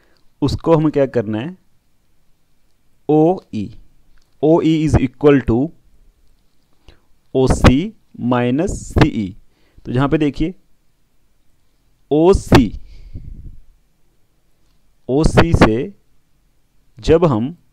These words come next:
सीई माइनस करेंगे तो मेरे पास क्या बन जाएगा, ओवर ई। As जैसे हमने कहा सीई is equal to सीडी, जो हमारे पास सीई की लेंथ है वो किसके इक्वल है, सीडी की इक्वल हो जाएगी।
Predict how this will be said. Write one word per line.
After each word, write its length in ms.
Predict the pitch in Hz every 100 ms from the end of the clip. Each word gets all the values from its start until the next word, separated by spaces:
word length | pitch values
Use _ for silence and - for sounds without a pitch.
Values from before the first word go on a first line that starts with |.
| _ _ _ _
सीई 680 | - - - 151 151 - 196
माइनस 360 | 202 151 143 147 -
करेंगे 400 | 117 107 113 156 196 _ _ _ _ _
तो 60 | 117
मेरे 140 | 127
पास 160 | 131 131
क्या 100 | 135
बन 160 | 123 120
जाएगा, 360 | 120 127 170 - _
ओवर 400 | 113 113 131 175 - _ _
ई। 120 | 139 101 82 - - _ _
As 360 | 139 139 127 143 -
जैसे 200 | 123 127
हमने 200 | 135 131
कहा 240 | 120 110 139 - _ _ _ _
सीई 640 | - - 196 202 127 143 202 _ _ _ _ _ _ _ _ _ _ -
is 140 | 143 -
equal 380 | 147 - 165 151
to 140 | 208
सीडी, 460 | - - 107 98 - - -
जो 120 | 117
हमारे 140 | 139 139
पास 200 | 147 -
सीई 400 | 147 143 143 143
की 160 | 156
लेंथ 200 | 143 127
है 120 | - 135
वो 60 |
किसके 300 | 131 135 143
इक्वल 240 | 131 139 170
है, 80 | 254 - _ _ _ _ -
सीडी 340 | 120 101 117
की 160 | 127 127 113 _ -
इक्वल 260 | 107 127
हो 120 | 123 113
जाएगी। 300 | 107 110